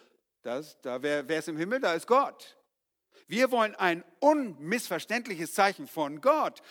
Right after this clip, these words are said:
und nicht irgend so ein irdisches Wunder. Wir kennen er nicht, wir erkennen nicht an, was du da getan hast.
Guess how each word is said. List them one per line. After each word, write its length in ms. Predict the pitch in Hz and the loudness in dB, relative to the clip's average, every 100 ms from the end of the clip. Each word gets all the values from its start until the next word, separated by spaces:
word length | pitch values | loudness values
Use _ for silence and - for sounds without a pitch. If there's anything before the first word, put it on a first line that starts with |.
| - | -4
und 180 | 208 196 | -2 0
nicht 420 | 226 254 - - | 0 -2 -4 4
irgend 280 | 226 214 180 | 6 6 2
so 220 | 180 175 | -4 -2
ein 220 | 170 156 160 | 0 -2 0
irdisches 540 | 220 185 147 135 123 170 | 0 0 0 -10 -4 0
Wunder. 520 | 302 254 135 98 87 _ _ _ _ _ _ _ _ _ _ _ _ | 0 0 0 -2 -6 _ _ _ _ _ _ _ _ _ _ _ _
Wir 160 | 165 233 | -2 -2
kennen 500 | - 190 170 170 160 | -4 -10 -8 -10 -10
er 100 | 147 | -10
nicht, 320 | 147 226 214 - | -8 -8 -10 -8
wir 180 | 214 | -4
erkennen 480 | 180 - 185 175 165 | -4 -6 -6 -6 -4
nicht 320 | 233 262 - | -2 -4 -6
an, 380 | - 240 143 101 _ _ _ _ _ _ - | -6 -6 -6 -14 _ _ _ _ _ _ -8
was 220 | 139 - | -8 -6
du 100 | 147 | -2
da 280 | 147 151 131 | 2 2 0
getan 380 | 131 160 147 | -2 0 0
hast. 440 | 127 104 - - | -2 -8 -12 -20